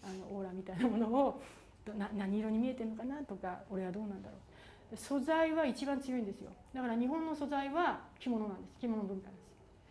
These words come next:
あ、それでトヨタの話を思い出しました。トヨタはもともとトヨタ食器なんですよ。この間、とある人とお話した時に、森精機ってご存知ですか？奈良のね。あれは精密機械の世界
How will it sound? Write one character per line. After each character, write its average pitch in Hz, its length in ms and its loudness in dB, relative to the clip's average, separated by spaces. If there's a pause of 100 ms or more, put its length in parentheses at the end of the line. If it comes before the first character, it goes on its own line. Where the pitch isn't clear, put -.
(260)
あ、 233 100 -6 (160)
そ - 80 -4
れ 277 100 0
で 285 60 -4
ト 294 60 0
ヨ 294 80 0
タ 226 100 -2
の 190 100 -2 (140)
話 196 300 -4
を - 20 -2
思 185 140 -4
い - 20 -6
出 180 80 -6
し - 80 -14
ま 180 80 -12
し - 80 -16
た。 190 60 -14
ト 269 160 -6
ヨ 240 100 0
タ - 160 -8
は 180 240 -4 (300)
も 185 100 -4
と 208 140 -4
も 233 100 -2
と 285 120 -4
ト 247 120 -6
ヨ 196 60 -2
タ 202 80 -8
食 - 180 -6
器 - 60 -12
な - 100 -12
ん - 80 -16
で - 60 -20
す - 100 -20
よ。 - 60 -20 (2000)
こ 285 120 -2
の 269 80 4
間、 262 180 4
と 285 160 2
あ 262 80 6
る 190 200 0 (180)
人 - 180 -4
と 208 100 -2
お 185 40 -2
話 196 220 -4
し - 20 -14
た 196 100 -6
時 190 160 -10
に、 180 260 -10
森 277 480 6 (140)
精 302 200 4
機 - 120 -10
っ - 20 -10
て - 200 -14
ご 185 80 -8
存 185 180 -4
知 185 40 -10
で 180 80 -14
す - 60 -20
か？ - 80 -16 (560)
奈 214 240 0
良 185 80 -8
の 196 60 -8
ね。 269 80 -6 (560)
あ 220 80 -2
れ 220 80 6
は 208 240 4 (320)
精 - 160 0
密 277 180 4
機 - 100 -12
械 247 160 2
の 190 80 0
世 247 120 -6
界 190 180 0